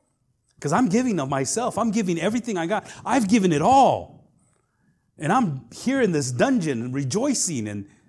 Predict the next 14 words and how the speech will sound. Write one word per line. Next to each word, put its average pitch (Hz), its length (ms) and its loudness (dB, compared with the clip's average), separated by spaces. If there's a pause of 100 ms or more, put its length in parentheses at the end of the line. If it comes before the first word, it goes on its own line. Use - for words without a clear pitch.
(220)
I 202 120 -8
just - 220 -10
want 214 180 -16
you 180 40 -16
guys 175 240 -16
to 143 60 -14
know 139 220 -10
that 110 180 -14 (440)
the 120 80 -12
gift 185 240 -10
that 147 160 -18
you 160 40 -10
guys 165 220 -8
sent, 180 280 -8